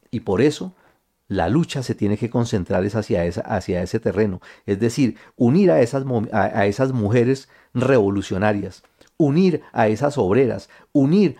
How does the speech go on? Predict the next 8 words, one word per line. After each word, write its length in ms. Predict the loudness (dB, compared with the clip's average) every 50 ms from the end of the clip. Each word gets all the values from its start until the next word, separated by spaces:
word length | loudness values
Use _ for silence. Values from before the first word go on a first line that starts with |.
| _ -2
a 140 | 0 0
esas 220 | 2 0 -2 -6 -4
campesinas, 720 | -4 -4 -4 -2 -4 -4 -2 -2 0 0 2 0 0 0 -2
unir 420 | 0 2 2 2 2 2 2 2
a 120 | 2 2
esas 260 | 2 0 0 -2 -4 -4
intelectuales 720 | -6 -4 -2 0 -2 -2 -2 -2 0 0 0 0 0 0
revolucionarias 800 | 2 2 2 2 0 -2 -2 -2 -2 0 0 0 0 -2 -2